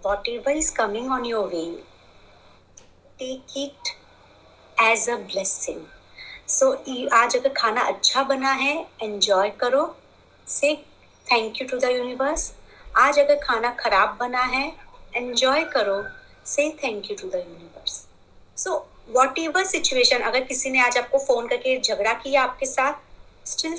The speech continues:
say thank you to the universe। अगर किसी ने आपको फोन करके तारीफ किया, still say thank you to the universe। So what is happening here? I am not taking associated anything with me।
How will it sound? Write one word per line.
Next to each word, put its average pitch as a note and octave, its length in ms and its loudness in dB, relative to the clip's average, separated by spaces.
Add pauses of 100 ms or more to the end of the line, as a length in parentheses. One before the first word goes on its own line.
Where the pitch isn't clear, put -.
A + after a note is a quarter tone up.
say E4 220 -4
thank C#4+ 240 -2
you D4 80 -6
to D4 100 -2
the D4 220 4
universe। D4 420 -2 (680)
अगर E4 180 0
किसी E4+ 240 -4
ने D4 120 0
आपको C#4 240 0
फोन A#3+ 260 0
करके A#3 240 -2
तारीफ G3 440 -2 (100)
किया, C#4+ 200 2
still E4+ 320 -6
say E4 160 -2 (100)
thank B3+ 240 -2
you C4 80 -6
to C4 120 -2
the C4 100 4
universe। A3+ 380 -4
So C#4 120 2
what C#4+ 240 2
is E4 80 -8
happening D#4+ 380 0
here? D4+ 180 4
I D4+ 140 6
am D4 120 -2
not D4+ 260 -2
taking C#4 300 -4 (540)
associated D4 680 0
anything C4 320 -6
with C4 280 -8
me। E3+ 140 -10